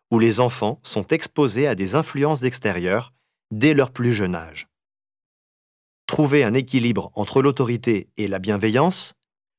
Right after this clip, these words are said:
entre l'autonomie et la surveillance, est devenu un véritable exercice d'équilibriste.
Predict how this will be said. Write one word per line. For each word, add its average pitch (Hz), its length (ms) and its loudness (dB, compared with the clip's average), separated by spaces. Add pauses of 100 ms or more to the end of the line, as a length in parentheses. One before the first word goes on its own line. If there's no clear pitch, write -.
(200)
entre 123 280 2
l'autonomie 151 680 2 (220)
et 113 100 2
la 104 100 2
surveillance, 104 840 -2 (640)
est 131 100 2
devenu 156 420 4
un 147 100 2
véritable 151 460 0
exercice 117 480 -2
d'équilibriste. 95 800 -4